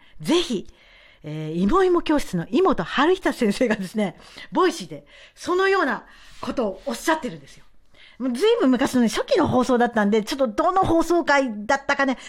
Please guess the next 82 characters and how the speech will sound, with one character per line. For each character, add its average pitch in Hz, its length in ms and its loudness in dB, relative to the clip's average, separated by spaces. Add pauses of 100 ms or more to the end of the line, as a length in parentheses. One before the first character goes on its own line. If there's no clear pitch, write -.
探 330 280 0
し 311 100 -8
出 339 60 2 (180)
せ 403 100 -2
な 370 100 2
か 330 100 2
っ 320 60 -2
た 277 120 4
ん - 20 4
で 240 60 2
す - 80 -10
け 233 80 2
ど、 247 240 2 (340)
確 403 220 0
か 254 80 0
ね、 180 180 -2
イ 254 140 0
チ - 200 2
ロ 415 140 4
ー 381 40 2
が 370 120 4
ね、 370 160 2 (380)
パ - 80 0
ン 453 40 2 (180)
屋 294 60 4
に 226 80 4
な 220 120 4
っ - 80 -12
た 202 80 -2
っ 185 100 -6
て - 260 -10
い 359 260 4
い - 20 2
じ 427 100 4
ゃ 403 60 4
な 370 140 4
い 339 60 2
か 349 140 2
的 320 220 2
な 294 120 2
お 311 80 6
話 311 320 2
を 311 60 4
さ 302 160 0
れ 285 80 -8
て 294 100 -6
て、 233 200 -6 (360)
私 226 280 -6
こ - 140 -4
れ - 60 0
が 214 80 0
衝 220 360 0
撃 285 260 0
で。 214 240 0 (640)
で、 220 160 0
当 415 400 0
時 277 100 0
は 269 60 0
ち 247 100 -8
ょ - 20 -10
っ - 20 -16
と 214 80 -2
ね、 180 300 -4
受 269 140 0
け 349 180 2
入 349 80 4
れ 339 180 2
が 277 140 0
た 349 120 2
か 285 100 2
っ - 100 -10
た 208 100 0
ん 175 80 -2
で 165 60 -4
す - 100 -12
け 156 80 -8
ど、 190 260 -2 (540)
今 294 340 4
私 170 400 -6
は 185 60 -6
ね、 170 180 -8 (240)
本 392 440 2